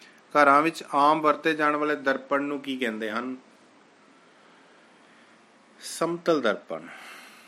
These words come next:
"ਕਿਰਤ ਕਰੋ, ਨਾਮ ਜਪੋ ਅਤੇ ਵੰਡ ਛਕੋ," ਇਹ ਸ਼ਬਦ ਕਿਸ ਨੇ ਕਹੇ ਸੀ? ਸ਼੍ਰੀ ਗੁਰੂ ਨਾਨਕ ਦੇਵ ਜੀ ਨੇ ਕਹੇ ਸੀ। Google ਕੀ ਹੈ? Google ਇੱਕ ਸਰਚ ਇੰਜਨ ਹੈ ਜਿਹਦੇ ਉੱਪਰ ਅਸੀਂ ਜਾਣਕਾਰੀ ਲੱਭਦੇ ਹਾਂ।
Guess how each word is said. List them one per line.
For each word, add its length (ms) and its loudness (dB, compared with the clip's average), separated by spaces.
"ਕਿਰਤ 400 -2
ਕਰੋ, 400 2
ਨਾਮ 380 2
ਜਪੋ 360 -2
ਅਤੇ 180 0
ਵੰਡ 280 0
ਛਕੋ," 420 -2
ਇਹ 80 0
ਸ਼ਬਦ 300 -2
ਕਿਸ 200 -8
ਨੇ 120 -4
ਕਹੇ 200 -4
ਸੀ? 140 -16
ਸ਼੍ਰੀ 280 -6
ਗੁਰੂ 200 -4
ਨਾਨਕ 340 0
ਦੇਵ 240 -2
ਜੀ 140 -8
ਨੇ 120 -8
ਕਹੇ 180 -6
ਸੀ। 360 -8
Google 360 0
ਕੀ 300 -8
ਹੈ? 120 -20
Google 280 0
ਇੱਕ 180 -8
ਸਰਚ 580 -4
ਇੰਜਨ 360 -4
ਹੈ 100 0
ਜਿਹਦੇ 260 -4
ਉੱਪਰ 320 -6
ਅਸੀਂ 200 -8
ਜਾਣਕਾਰੀ 600 -6
ਲੱਭਦੇ 420 -8
ਹਾਂ। 260 -16